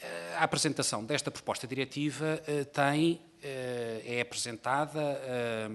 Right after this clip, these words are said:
desde logo, indicando três objetivos, eh, fundamentais. Por um lado, assegurar uma repartição mais equitativa dos sacrifícios.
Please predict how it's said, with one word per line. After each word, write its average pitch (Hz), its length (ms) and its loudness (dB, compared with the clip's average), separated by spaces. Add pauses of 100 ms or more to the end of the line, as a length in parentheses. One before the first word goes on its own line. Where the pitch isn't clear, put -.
(720)
desde 135 440 2
logo, 131 500 4 (800)
indicando 127 640 4
três 127 500 0
objetivos, 104 880 -4
eh, 101 120 -2
fundamentais. 90 760 -2 (440)
Por 123 100 -2
um 131 120 6
lado, 123 200 6
assegurar 117 380 0
uma 107 160 0
repartição 117 520 -4
mais 117 260 2
equitativa 107 580 -6
dos - 180 -8
sacrifícios. - 640 -6